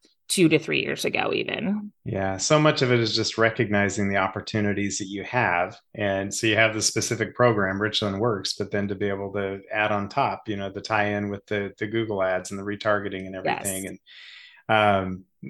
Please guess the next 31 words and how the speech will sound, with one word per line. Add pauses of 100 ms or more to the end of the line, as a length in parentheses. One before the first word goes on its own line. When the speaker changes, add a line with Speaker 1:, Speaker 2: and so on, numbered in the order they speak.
(220)
Speaker 2:
so
not
that
you
necessarily
plan
it
with
your,
your
new
branding
and
everything,
but
you,
you
Speaker 1:
Right.
Speaker 2:
leverage,
you
see
where
things
align
and,
and
you
take
advantage
of
that.